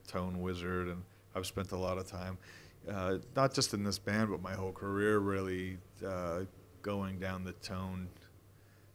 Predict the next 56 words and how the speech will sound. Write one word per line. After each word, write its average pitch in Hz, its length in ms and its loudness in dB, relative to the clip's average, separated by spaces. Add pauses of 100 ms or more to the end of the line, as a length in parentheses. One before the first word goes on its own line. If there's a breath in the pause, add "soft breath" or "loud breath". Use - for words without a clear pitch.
(200)
uh, 90 320 -2
tunnel, 87 500 -4
just 95 180 -10
going 98 300 -2
all 92 160 0
the 92 120 -2
way 90 420 -2
there 85 380 -2
and 80 80 -10
really 87 280 -4 (420)
taking 101 300 -4
things 92 220 -8
apart 95 460 -2
and 95 220 -8
understanding 92 760 -6
it, 82 160 -8 (100)
you 90 80 -10
know, 95 280 -4
and, 90 140 -6
and 95 140 -8
getting 95 260 -2
into 92 240 -6
that. 87 300 0 (640 soft breath)
Um, 98 320 2 (760)
of 120 140 -2
course, 185 320 8
all 120 120 12
these 110 180 6
older 113 240 6
guitar 101 360 6
players 101 360 4
are 92 120 6
a 90 60 4
big 87 260 0
influence, 95 460 -2
and 95 80 2
I 92 40 2
think 98 180 -2
you 92 80 -4
could 95 140 -2
hear 98 220 8
it 98 40 4
in 92 140 0
the 90 80 -4
band, 101 560 -4
but 95 180 -4
there's 110 160 2
also 127 320 6
a - 20 6
lot 104 220 8
of 95 120 0
new 98 160 2
guys. 101 560 -2
You 101 80 -2
know, 95 140 0
I'm 90 200 0